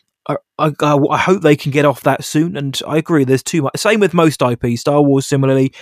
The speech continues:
I'm looking forward to see how D C do it. There's so much to consume, and so that sometimes you feel like you can't do it. But then you're like, "Well, if I don't read this or watch this, am I missing out?"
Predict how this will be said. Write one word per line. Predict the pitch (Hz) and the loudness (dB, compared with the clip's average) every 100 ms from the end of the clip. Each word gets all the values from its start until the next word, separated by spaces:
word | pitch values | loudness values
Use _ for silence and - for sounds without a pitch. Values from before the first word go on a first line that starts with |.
| - - | -18 -4
I'm | 127 | 2
looking | 135 135 127 | 2 2 2
forward | 143 131 | 2 2
to | |
see | - 131 | 2 2
how | 127 | 2
D | 123 139 | 4 4
C | - 151 143 | 4 2 4
do | 123 | 2
it. | 117 139 _ _ _ | 2 -2 _ _ _
There's | - 147 | 0 0
so | - - 202 | 0 2 4
much | 160 - | 2 0
to | - | -2
consume, | - 131 - 165 131 | 0 0 2 2 2
and | 120 | 0
so | - 175 | 0 0
that | 170 135 139 - _ _ 185 | 0 0 -2 -4 _ _ -6
sometimes | - 180 185 147 135 | 0 0 2 2 2
you | 131 | 0
feel | - 156 135 | 2 4 6
like | 127 - _ _ _ _ - | 2 -4 _ _ _ _ -6
you | 143 | -4
can't | - 160 147 | 0 0 2
do | 190 | 4
it. | 117 107 _ _ | 2 -2 _ _
But | - 156 143 160 | -2 0 0 0
then | 156 | 2
you're | 147 151 | 2 2
like, | 160 | 4
"Well, | 156 | 4
if | 151 | 4
I | |
don't | 156 185 | 2 2
read | 151 170 180 - | 4 2 2 -2
this | 135 | -2
or | 127 | 0
watch | 131 185 - | 0 -2 -2
this, | - 127 - - _ _ _ _ - | -4 -2 -6 -14 _ _ _ _ -2
am | 151 | 2
I | 156 | 4
missing | 151 156 - 147 | 4 4 2 2
out?" | 165 143 107 | 4 2 -2